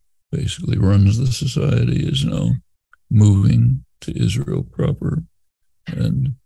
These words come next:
imposing itself on the privileged, educated, westernized elite. And they are reacting,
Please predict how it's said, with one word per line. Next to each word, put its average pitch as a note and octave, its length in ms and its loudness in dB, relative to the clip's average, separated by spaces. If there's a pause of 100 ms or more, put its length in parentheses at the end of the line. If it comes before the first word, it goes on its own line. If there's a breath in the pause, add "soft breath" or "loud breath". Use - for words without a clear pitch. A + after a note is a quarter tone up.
(180)
imposing A2 600 2
itself - 680 -4 (520)
on G2+ 360 -2
the G2+ 260 2 (200)
privileged, - 680 -4 (100)
educated, - 680 -4 (320)
westernized A#2 920 -4 (360)
elite. - 520 -2 (800)
And A#2 180 -4
they G2 220 -2
are C3 180 -2
reacting, C#3 880 -6